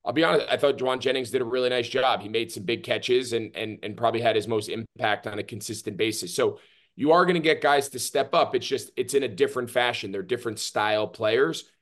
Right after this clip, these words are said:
This week, they'll probably have two plans. Like, okay, if he goes and maybe it's in a limited capacity or whatever it is,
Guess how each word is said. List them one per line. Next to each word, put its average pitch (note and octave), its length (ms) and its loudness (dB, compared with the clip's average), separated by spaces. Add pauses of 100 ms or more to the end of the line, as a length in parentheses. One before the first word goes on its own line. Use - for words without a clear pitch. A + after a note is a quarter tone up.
(140)
This F3 260 2
week, A#2 380 -4 (680)
they'll D#3 140 6
probably D#3+ 480 2
have C#3+ 260 2
two D3+ 180 -6
plans. C#3 460 0
Like, B2 140 2
okay, A2+ 320 0
if C3 120 0
he D#3 120 -6
goes B2+ 440 2
and A2+ 120 -6
maybe B2 260 -2
it's B2 140 -6
in A#2+ 80 -4
a A2+ 40 -4
limited A#2 380 -4
capacity A2+ 720 -2
or G2+ 80 -2
whatever A2 260 -2
it A#2 60 -2
is, A2+ 160 -4